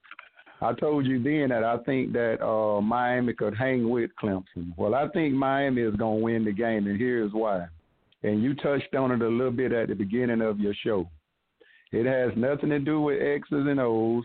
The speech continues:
coaching, or talent. I think Miami is gonna win because Clemson has been on top, you know, nine, ten, eleven years, whatever the case may be. I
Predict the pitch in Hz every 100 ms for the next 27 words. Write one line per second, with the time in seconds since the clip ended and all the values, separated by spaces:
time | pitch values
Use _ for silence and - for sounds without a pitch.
0 | - - 131 131 127 135 117 107 95 139
1 | 113 87 78 - - _ _ _ _ _
2 | _ _ _ _ _ _ 127 143 170 156
3 | 147 143 147 151 143 131 120 123 120 123
4 | 143 135 113 110 107 120 117 104 - 151
5 | 196 143 147 123 107 131 131 120 107 131
6 | 120 104 - 107 110 104 101 98 117 123
7 | 120 117 - 123 117 107 110 117 113 113
8 | 113 107 107 113 113 104 104 - 113 110
9 | - 107 104 98 107 98 - _ - -
10 | _ - 127